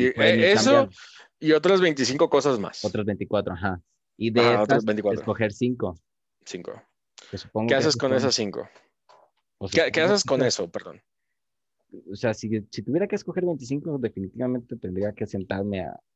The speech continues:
Speaker 1: a ver qué veinticinco.
Speaker 2: Sí.
Speaker 1: Y si luego, todavía después de esas, tengo que escoger nada más cinco, supongo que esas son realmente las que tengo que hacer, las que vine a hacer, ¿no? Digo, no lo sé, güey.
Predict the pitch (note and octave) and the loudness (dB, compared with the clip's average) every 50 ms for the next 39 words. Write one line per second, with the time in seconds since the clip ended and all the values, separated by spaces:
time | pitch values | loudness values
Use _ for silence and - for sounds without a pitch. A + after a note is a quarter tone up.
0 | _ _ _ _ _ _ _ _ - D#2 E2+ D#2+ E2+ G#2 A2 A2+ - - - A2+ | _ _ _ _ _ _ _ _ -14 -14 -12 -6 -2 0 0 0 0 -2 -2 -2
1 | A2 A2 G2 - G2 - - G2 F#2+ F#2 - C3 D#3+ - _ _ _ _ _ _ | -2 -2 -4 -6 -10 -8 -6 -6 -6 -6 -6 -10 -12 -12 _ _ _ _ _ _
2 | _ _ _ _ _ _ _ - - G2+ - - D#2 E2 G2+ F2+ - - - A2+ | _ _ _ _ _ _ _ -10 -6 -4 -4 -4 -4 -4 -6 -6 -4 -2 0 2
3 | A#2 B2+ C3 C#3 C3+ A#2 A#2 B2 B2 B2+ C3+ C3 B2 - - B2 A#2 A#2+ A#2+ - | 2 4 2 0 0 0 0 0 2 2 0 0 -2 -2 -2 -2 0 0 -2 -4
4 | C3 A#2+ - - _ _ _ _ _ _ - A#2+ A#2+ A#2 - B2 G#2+ A#2 G#2+ A2+ | -6 -10 -10 -14 _ _ _ _ _ _ -4 -4 -4 -4 -4 -6 -8 -8 -6 -6
5 | A#2 A2+ A2+ A2+ A2+ A#2 - - A#2 A#2 - C#3 - G2 - - G2 G2+ A2 G#2 | -4 -4 -2 -2 -4 -4 -4 -4 -6 -6 -6 -8 -10 -10 -10 -10 -8 -6 -8 -8
6 | - A2 G#2+ A#2+ A2 - - A2 A2 A2 G#2+ F#2+ - G#2+ G2+ G2+ G2+ G#2 G#2 G2+ | -8 -8 -8 -8 -8 -8 -6 -6 -4 -4 -4 -4 -4 -2 -2 -2 -4 -4 -6 -6
7 | - G#2+ G2 F2+ F2 - - F2+ F2 - _ _ - G2+ G#2 G2 F#2+ - - F#2 | -4 -4 -4 -6 -8 -10 -12 -12 -12 -12 _ _ -6 -4 -4 -6 -8 -10 -10 -8
8 | - G#2+ A2+ G2 F#2 F2+ F2+ - - F2+ F2 F#2+ F#2+ F#2+ F2 - - A2 A2 - | -6 -6 -4 -4 -6 -6 -8 -10 -12 -10 -8 -6 -6 -6 -8 -8 -6 -6 -4 -4
9 | F#2 F2+ G#2 A#2 - - - - - - - - - - - - - - - - | -4 -6 -6 -6 -8 -10 -12 -14 -12 -10 -10 -10 -10 -10 -12 -12 -14 -14 -16 -16
10 | - - - - - - - _ - - - - _ _ _ _ _ _ _ _ | -18 -18 -20 -20 -20 -20 -20 _ -20 -20 -20 -20 _ _ _ _ _ _ _ _
11 | _ _ - - G2+ F#2+ G2 G2 G2 G#2 G#2 A2 - - G2+ D#2+ D#2+ A2 A#2+ G#2+ | _ _ -10 -6 -4 -2 -2 -2 -2 -2 -4 -4 -4 -6 -6 -6 -6 -4 -4 -6
12 | F#2 F2+ | -6 -6